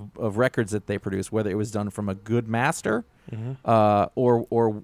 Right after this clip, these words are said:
Speaker 1: or whether it was just done sloppily or it just didn't come out very well. And I started noticing it. One of my favorite albums of all time,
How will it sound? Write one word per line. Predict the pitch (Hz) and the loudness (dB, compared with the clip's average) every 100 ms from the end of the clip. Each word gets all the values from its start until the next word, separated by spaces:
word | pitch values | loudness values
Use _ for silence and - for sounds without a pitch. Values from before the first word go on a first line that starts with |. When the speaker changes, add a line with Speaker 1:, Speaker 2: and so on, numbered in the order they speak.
| - | 0
Speaker 1:
or | 117 | 2
whether | 104 110 110 | 4 4 2
it | |
was | 101 | 2
just | 104 - | -2 -6
done | 101 | -6
sloppily | - 139 151 156 160 151 | -2 2 2 2 0 0
or | 95 | -2
it | |
just | 104 107 | -4 -6
didn't | - 107 | -6 -6
come | 113 | 0
out | 123 127 | 0 2
very | 135 | 2
well. | 135 135 131 - - - _ _ _ _ - | 2 2 0 -4 -20 -20 _ _ _ _ -6
And | 131 123 | -2 -2
I | |
started | 117 - 131 120 120 | -2 0 2 2 2
noticing | 196 190 123 | 2 2 0
it. | 104 | -4
One | 117 | 0
of | 139 | 0
my | |
favorite | 127 156 143 131 | 2 2 2 2
albums | 135 120 107 | 2 -2 -4
of | 107 | 0
all | 113 | 0
time, | 113 110 104 101 101 | 0 0 -2 -2 -4